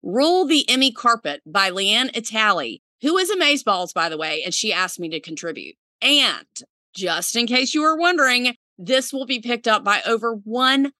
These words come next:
hundred national publications like the Miami Herald, the Washington Post, Google, Bloomberg, and so many others.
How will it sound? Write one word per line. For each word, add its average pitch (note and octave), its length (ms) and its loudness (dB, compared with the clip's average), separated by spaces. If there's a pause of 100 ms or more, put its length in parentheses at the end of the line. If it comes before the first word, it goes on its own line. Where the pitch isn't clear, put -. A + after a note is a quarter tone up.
(160)
hundred A#3+ 540 0
national G3 400 -2
publications F#3+ 680 -6
like D#3 140 -2
the C#3+ 80 -14
Miami C#3+ 380 -8
Herald, C4 440 0
the E3+ 60 -4
Washington E3 480 -10
Post, C4 580 2 (200)
Google, B3+ 760 4
Bloomberg, A3 800 2
and F3+ 200 -8
so - 420 0
many A3 220 0
others. F2+ 480 -8